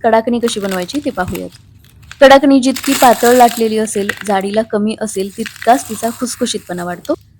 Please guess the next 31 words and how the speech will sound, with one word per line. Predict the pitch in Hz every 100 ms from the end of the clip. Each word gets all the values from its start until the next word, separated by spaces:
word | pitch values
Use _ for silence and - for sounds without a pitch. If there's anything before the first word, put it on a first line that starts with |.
| -
आज | - 262
आपण | 277 285
अशी | 277 285
पद्धत | 262 254 254 247
पाहूयात, | 254 240 220 220 -
ज्यामुळे | 220 220 220 214
कडाकणी | 214 214 214 226 208 208
अगदी | 185 185 233 -
पातळ | 214 196 214 240
लाटून | 240 220 - 190
घेता | 185 -
येईल | 175 190 277 _ _ _ _ -
आणि | 254 269
त्यामुळेच | 269 262 247 247
मस्त | 254 294 - 277 277
खुसखुशीत | 269 - 254 240 233
आणि | 226 240 247
परफेक्ट | 220 214 - 233 247
कडाकणी | 214 190 190 190
बनून | 185 214 233
तयार | 190 190
होईल. | 190 226 320 _ _ _ _ _
तर | 233
त्यासाठी | 233 240 254 247 226 233
मिक्सरच्या | 240 247 - 240 247
भांड्यामध्ये | 254 214 202 202 233
पाव | 233 202 180
कप | - 226
रवा | 226 185
घेतलेला | 180 208 185 180
आहे. | 254